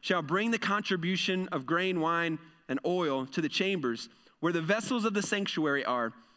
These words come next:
as well as the priests who minister, and the gatekeepers and the singers." And listen to this,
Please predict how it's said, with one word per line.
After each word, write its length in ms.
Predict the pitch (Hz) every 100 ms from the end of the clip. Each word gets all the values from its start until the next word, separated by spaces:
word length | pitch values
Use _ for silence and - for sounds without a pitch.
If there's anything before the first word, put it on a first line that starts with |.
| - -
as 160 | 160
well 240 | 151 180 233
as 160 | 226
the 80 | 180
priests 440 | - 165 156 165 - 156
who 100 | 165
minister, 580 | 170 185 - 135 131 - - _ _
and 100 | 156
the 60 | 139
gatekeepers 800 | 180 226 - 175 156 165 160 -
and 140 | 151
the 40 |
singers." 540 | 131 208 208 151 151 -
And 140 | 160
listen 240 | 214 214 277
to 60 |
this, 300 | 190 170 -